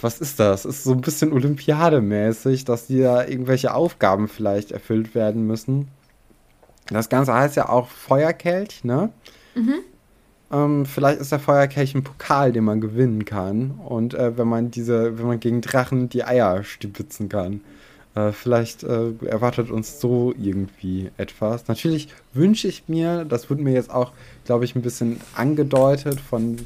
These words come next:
Speaker 1: unseren ZuhörerInnen, dass, ähm, endlich Drama kommt, dass endlich irgendwie Herzen sich verlieben und, äh, dass da jetzt irgendwie ein bisschen,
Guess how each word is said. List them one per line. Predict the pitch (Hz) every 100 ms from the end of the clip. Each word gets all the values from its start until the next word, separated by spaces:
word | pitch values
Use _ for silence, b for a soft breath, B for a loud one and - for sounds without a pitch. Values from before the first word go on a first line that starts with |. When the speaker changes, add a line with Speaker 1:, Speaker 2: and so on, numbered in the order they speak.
| -
Speaker 1:
unseren | - 117 - 110
ZuhörerInnen, | - 151 151 139 - 135 135 139 135 135 135 135 B B B B B _ -
dass, | 117 113 -
ähm, | 123 113 113 117 -
endlich | 139 127 117
Drama | 117 104 123 151 151
kommt, | 147 160 147 151 123
dass | 117
endlich | 117 120 120 120 131
irgendwie | 135 123 117 117 113 117 -
Herzen | 117 139 135 135 - 135 131
sich | 131 -
verlieben | 123 123 131 151 147 151
und, | - 123 117 123
äh, | 110 117 117
dass | 120 -
da |
jetzt | 117 110 -
irgendwie | 117 113 - 110 110 - B B B B -
ein | 110
bisschen, | 117 - 110 104 107